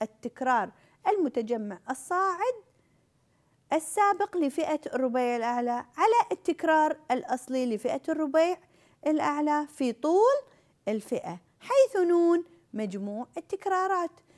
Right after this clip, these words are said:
نلاحظ عزيزي الطالب، في كل ال-، القوانين الثلاثة حق إيجاد الوسيط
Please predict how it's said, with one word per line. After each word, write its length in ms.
نلاحظ 480
عزيزي 380
الطالب، 480
في 180
كل 360
ال-، 840
القوانين 560
الثلاثة 720
حق 160
إيجاد 440
الوسيط 640